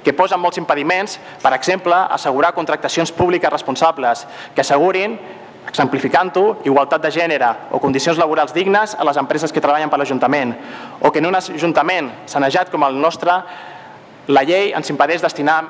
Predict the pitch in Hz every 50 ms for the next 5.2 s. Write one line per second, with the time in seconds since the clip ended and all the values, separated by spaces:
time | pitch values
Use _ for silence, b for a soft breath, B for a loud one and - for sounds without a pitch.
0 | - 156 151 165 160 160 156 - 165 180 185 - - 180 190 196 190 - - -
1 | - 147 - 147 131 139 143 143 143 - - 190 185 165 160 165 - 143 139 -
2 | 143 143 160 160 160 170 170 - - - - 147 139 127 139 147 170 185 180 165
3 | - 143 131 139 160 165 175 170 165 - - 151 139 - - 185 180 - 156 -
4 | 151 139 139 - 139 127 135 - - 151 143 - 143 131 127 139 127 - 117 -
5 | 131 120 110